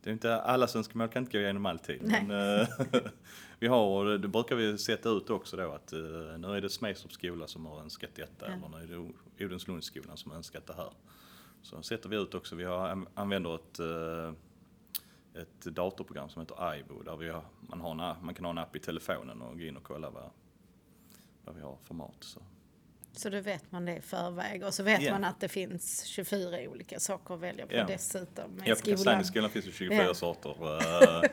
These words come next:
Speaker 2: <laughs> Jag är så imponerad.
Speaker 1: ehm, men jag tror inte det är något ställe som har under tio sorter
Speaker 2: Oj.
Speaker 1: på salladsbordet. Det, det, nej, det är, det är roligt att jobba.
Speaker 2: Ja.
Speaker 1: Det,
Speaker 2: Vad,
Speaker 1: det
Speaker 2: vad är det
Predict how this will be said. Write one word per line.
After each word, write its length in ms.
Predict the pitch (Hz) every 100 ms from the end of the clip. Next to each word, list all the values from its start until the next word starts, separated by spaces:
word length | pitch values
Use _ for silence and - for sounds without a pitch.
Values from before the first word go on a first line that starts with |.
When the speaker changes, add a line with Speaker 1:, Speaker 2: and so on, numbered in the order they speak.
| -
Speaker 2:
<laughs> 200 | 277 -
Jag 140 | 247
är 60 | 233
så 120 | -
imponerad. 640 | 185 190 190 233 214 180
Speaker 1:
ehm, 80 | 185 269 330 285 - - - - - -
men 180 | - 101
jag 160 | 95
tror 160 | - 101
inte 120 | 98
det 60 | 92
är 100 | 98
något 260 | 104 -
ställe 340 | - 95 87 82
som 200 | - 80
har 100 | 78
under 260 | 82 76
tio 360 | 73 73 76 - - - - -
sorter 360 | - - - - -
Speaker 2:
Oj. 220 | - 180 139 - _ -
Speaker 1:
på 60 |
salladsbordet. 720 | - - - - - - - -
Det, 60 | - 50 - - - - - - - - - - - -
det, 60 | - - - - - - - - - - - - - - - -
nej, 180 | - 107
det 100 | 135 101
är, 60 | 123 -
det 120 | -
är 60 | 127
roligt 240 | 127 135 110
att 60 |
jobba. 240 | 113 117 - -
Speaker 2:
Ja. 60 | 190
Speaker 1:
Det, 320 | 190 202 202
Speaker 2:
Vad, 40 | 262 262 -
Speaker 1:
det 60 | 226
Speaker 2:
vad 100 | 240
är 120 | 208
det 240 | 185 -